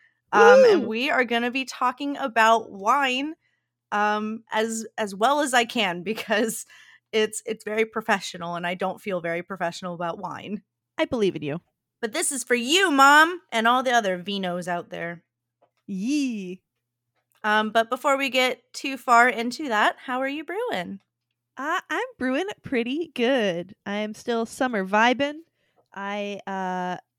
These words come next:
Speaker 2: have a whole week off of vacation now. Today is day one of being off, and I have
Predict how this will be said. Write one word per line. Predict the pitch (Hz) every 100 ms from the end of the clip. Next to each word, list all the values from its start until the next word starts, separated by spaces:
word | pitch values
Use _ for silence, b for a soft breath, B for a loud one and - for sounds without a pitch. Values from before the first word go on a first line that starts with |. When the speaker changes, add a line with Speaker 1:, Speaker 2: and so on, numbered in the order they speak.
| _ 208
Speaker 2:
have | - 214
a | 185
whole | 247 294
week | 269 294 262
off | 247 254
of |
vacation | 208 208 - 226 - 208 185
now. | 165 170 208
Today | - 202 196
is | 196 190 - 185
day | 214 220 226
one | 202 214 185 185 190 _ _ _
of | 190 175
being | 196 180
off, | 180 180 170 -
and | 175
I | 175
have | 180 180 175 175